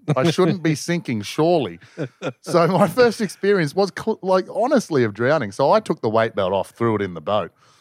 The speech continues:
Speaker 1: and threw the gun back in the boat 'cause I was like, "I don't know, there's, there's ropes and shit everywhere. There's, like, I don't know how to load this thing." So I basically just became a snorkeler.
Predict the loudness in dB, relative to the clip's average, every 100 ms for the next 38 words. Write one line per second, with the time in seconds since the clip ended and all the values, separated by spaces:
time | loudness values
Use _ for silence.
0 | _ _ _ _ _ -2 -2 -2 0 0
1 | 0 -6 -2 0 0 -2 -6 -10 -8 -6
2 | -6 -6 -6 -4 -4 -2 -2 -2 -4 -10
3 | -12 -8 -6 -4 0 0 -2 -8 -16 -6
4 | -2 0 0 -2 0 2 2 4 4 2
5 | -2 -2 0 0 0 -2 -4 -2 -2 -2
6 | -4 -12 -12 -14 -6 -2 -2 0 -2 -2
7 | -6 -8 -6 -6 -6 -10 -6 -6 -6 -8
8 | -10 -8 -8 -10